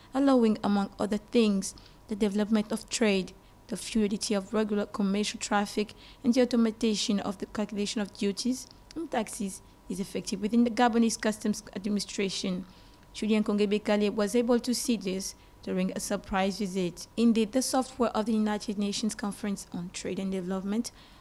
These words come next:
whose functionalities are adapted to the World Trade Organization Trade Facilitation Agreement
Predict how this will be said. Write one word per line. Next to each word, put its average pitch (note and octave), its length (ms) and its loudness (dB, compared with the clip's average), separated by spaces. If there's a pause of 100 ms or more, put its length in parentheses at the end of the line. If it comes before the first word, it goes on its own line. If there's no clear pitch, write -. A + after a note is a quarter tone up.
whose G#3+ 200 0
functionalities G#3 880 -2
are G3 160 -2
adapted G3 420 -6
to G#3+ 80 -4
the G#3+ 100 0
World G3 340 0
Trade F#3+ 300 -4
Organization F#3+ 880 -4 (280)
Trade G#3 240 -4
Facilitation G3 760 -4
Agreement G3 600 0